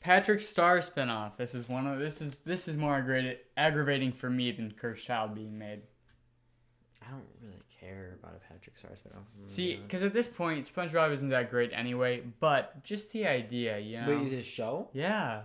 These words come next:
Speaker 2: Oh, I thought it was a movie.
Speaker 1: No.
Speaker 2: I thought it was
Speaker 1: The
Speaker 2: like a
Speaker 1: show is get, he's getting a spinoff.
Speaker 2: I thought it was a movie.
Speaker 1: No,
Speaker 2: If
Speaker 1: it's,
Speaker 2: it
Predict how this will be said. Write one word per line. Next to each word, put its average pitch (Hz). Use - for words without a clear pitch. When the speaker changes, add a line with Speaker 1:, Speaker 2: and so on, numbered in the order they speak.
Speaker 2:
Oh, 180
I 185
thought 185
it 170
was 143
a 143
movie. 180
Speaker 1:
No. 135
Speaker 2:
I 160
thought 180
it 170
was 170
Speaker 1:
The 143
Speaker 2:
like -
a 151
Speaker 1:
show 170
is 139
get, 143
he's 143
getting 139
a 135
spinoff. 127
Speaker 2:
I 170
thought 196
it 175
was 160
a 143
movie. 147
Speaker 1:
No, 135
Speaker 2:
If 127
Speaker 1:
it's, 151
Speaker 2:
it 180